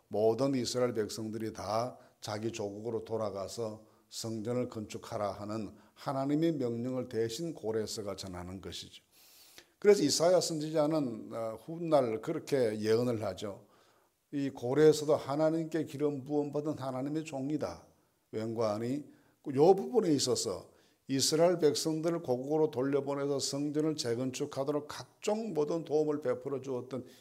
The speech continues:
이 부분에 있어서 그가 하나님의 뜻을 실천했기 때문에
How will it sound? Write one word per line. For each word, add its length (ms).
이 140
부분에 340
있어서 400
그가 340
하나님의 480
뜻을 280
실천했기 680
때문에 420